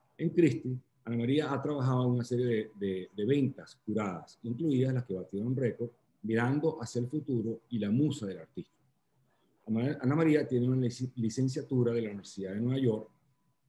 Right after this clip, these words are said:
eh, en Historia del Arte y Estudios Latinoamericanos. Eh, quería, eh, comentarles a los participantes de este evento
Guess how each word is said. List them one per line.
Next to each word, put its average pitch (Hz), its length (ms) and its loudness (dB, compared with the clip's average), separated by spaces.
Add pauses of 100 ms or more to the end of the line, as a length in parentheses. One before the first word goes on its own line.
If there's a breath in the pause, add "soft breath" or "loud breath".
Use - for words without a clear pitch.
(140)
eh, 104 480 0
en 113 140 0
Historia 107 300 0
del 151 120 2
Arte 127 380 0
y 123 80 0
Estudios 113 360 0
Latinoamericanos. - 580 -16 (2000)
Eh, 123 380 2
quería, 143 520 4 (240)
eh, 123 360 -2 (200)
comentarles 123 500 -2
a 156 40 0
los 139 100 0
participantes 117 680 -8
de 131 60 -4
este 131 140 -4
evento 107 420 0